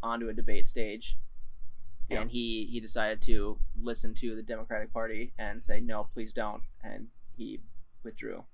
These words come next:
Speaker 2: Yeah. Yeah, it's, it's tough.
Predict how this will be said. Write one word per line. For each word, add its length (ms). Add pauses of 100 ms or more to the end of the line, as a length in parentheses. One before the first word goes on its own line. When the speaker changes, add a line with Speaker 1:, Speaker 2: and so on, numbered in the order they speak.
(140)
Speaker 2:
Yeah. 160 (2000)
Yeah, 300
it's, 240
it's 200
tough. 360